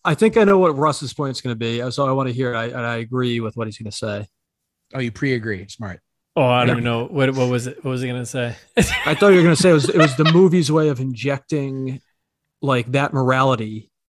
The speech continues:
Speaker 1: into it.
Speaker 3: Yeah.
Speaker 1: But they did it. I know this isn't really what you guys do. It, it, it was done weakly.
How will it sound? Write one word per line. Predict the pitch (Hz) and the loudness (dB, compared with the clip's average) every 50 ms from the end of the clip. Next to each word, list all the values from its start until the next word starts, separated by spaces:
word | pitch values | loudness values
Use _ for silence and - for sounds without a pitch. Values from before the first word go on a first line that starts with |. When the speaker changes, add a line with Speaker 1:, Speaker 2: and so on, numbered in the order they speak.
| _ _ - | _ _ 2
Speaker 1:
into | 170 175 165 - 139 110 101 | 2 4 4 2 -2 -4 -4
it. | - - _ _ _ _ _ | -10 -14 _ _ _ _ _
Speaker 3:
Yeah. | - 160 147 135 127 - _ | -12 -10 -10 -10 -12 -6 _
Speaker 1:
But | - 180 190 180 | 4 4 4 4
they | 165 165 | 4 2
did | 156 175 170 170 160 | 4 4 4 4 6
it. | 165 160 156 - | 4 4 2 2
I | 156 175 | 2 2
know | 185 190 180 | 4 4 4
this | 175 165 - | 2 0 -2
isn't | 175 160 147 170 | -2 -6 -4 -4
really | 156 147 170 151 | -2 -2 -2 -2
what | 135 135 | -2 -4
you | 127 117 | -6 -6
guys | 123 120 117 | -8 -8 -8
do. | 117 123 113 123 | -8 -6 -4 -4
It, | 139 151 151 147 - | -6 -6 -8 -10 -6
it, | - 165 - | -4 -4 -2
it | - 165 | 0 0
was | 156 156 139 127 | 0 0 0 0
done | - 175 165 151 143 | 0 0 0 0 0
weakly. | 143 160 143 123 - - 117 113 110 117 | -2 -2 -4 -4 -8 -10 -8 -8 -8 -12